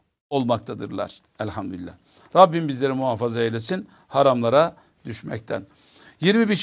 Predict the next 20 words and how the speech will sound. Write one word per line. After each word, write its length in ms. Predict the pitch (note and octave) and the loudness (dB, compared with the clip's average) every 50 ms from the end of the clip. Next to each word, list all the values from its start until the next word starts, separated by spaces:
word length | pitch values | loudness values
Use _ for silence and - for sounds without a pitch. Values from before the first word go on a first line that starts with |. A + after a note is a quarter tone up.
| - - E3+ | -4 0 2
beşinci 400 | F3 D#3+ - - F#3+ E3+ F3+ F3+ | 2 2 2 0 -2 0 4 6
ayeti 340 | D#3+ D3 C#3+ C3+ A2+ D3 A#2+ | 6 6 6 4 0 -4 -4
kerime. 340 | C3+ B2+ A#2+ A#2 A2 G#2+ - _ - _ - _ _ | -2 -2 -2 -2 -6 -8 -10 _ -20 _ -20 _ _
Vestebekal 1000 | - C#3+ G3+ A#3 A3+ - - - B3+ B3 G#3+ - F3+ - E3+ D#3+ C#3+ C3+ A#2+ A#2+ A2+ | 2 6 8 8 8 6 2 4 4 4 6 4 4 6 6 4 4 4 0 -2 0
bab. 300 | B2 A#2+ G#2+ F#2 F2+ - _ _ _ _ _ _ _ _ _ _ _ _ _ _ _ _ _ _ _ _ _ _ _ _ _ _ _ - _ _ - | 2 2 2 2 -2 -6 _ _ _ _ _ _ _ _ _ _ _ _ _ _ _ _ _ _ _ _ _ _ _ _ _ _ _ -20 _ _ 0
Vestebeka 1000 | D3+ D#3 D3+ - - G#3+ F#3+ F#3 E3+ D#3+ - - F#3+ G#3 A3 A3 A3+ A3+ A3+ A#3 | 2 2 2 4 4 2 4 6 4 4 6 10 12 12 12 12 12 12 10 6
ikisi, 400 | A#3 E3 - E3 D3 - - B2+ | 4 -4 -4 -4 -4 -4 -4 0
yani 560 | A#2+ C3+ C3+ C3 B2+ C3+ D3+ E3+ F3+ F3+ - _ _ _ _ _ _ _ _ - | 4 4 4 4 4 4 2 0 0 -4 -8 _ _ _ _ _ _ _ _ -8
Yusuf 600 | A#2 A#2+ C3 C3+ C#3+ D#3+ E3+ D3 - G3+ D#3+ E3+ | -6 -4 -2 0 2 2 2 2 2 0 0 2
Aleyhisselam 720 | D3+ C#3+ C#3+ C3 - - C3+ - - F#3 G#3 A#3 B3 B3 - _ _ _ _ _ - | 2 2 2 0 0 -2 -2 0 2 2 2 2 0 -2 -8 _ _ _ _ _ -6
ve 80 | B2+ A#2+ | -6 -4
Züleyha 480 | A2+ C#3+ D#3+ E3 E3 D3+ C#3+ D3 D3 | -2 0 0 2 4 6 6 6 6
da 120 | C3 C3+ A#2 | 4 2 2
peşinde 720 | - D3+ C#3 - C3 A#2+ B2+ B2+ E3 F#3 G#3 A3+ A#3 A#3+ - _ _ _ _ | 2 0 2 2 -2 -4 0 4 6 8 8 8 6 4 0 _ _ _ _
koştular 580 | - - D#3+ D3+ - - G#3 G#3+ G#3+ G3 E3 - - | -2 -2 -2 -2 -2 -4 0 4 6 6 6 4 2
el 200 | D3 D3 D3 D3 | 0 0 2 6
bab, 220 | E3+ F#3+ F#3+ D#3 - | 6 6 6 4 2
kapıya. 440 | D3+ B2+ A2 - B2 A2 F2 - _ _ _ _ _ _ _ _ - C3 | -2 -2 -2 0 -4 -4 -4 -8 _ _ _ _ _ _ _ _ 2 4
Ve 140 | C#3 C#3+ | 4 6
kaddet, 800 | - A3+ B3+ A3 G3+ F#3+ G3 A#3+ A#3+ G#3 D3 - - - - - | 8 6 6 6 4 6 8 8 8 8 6 0 -12 -14 -14 -18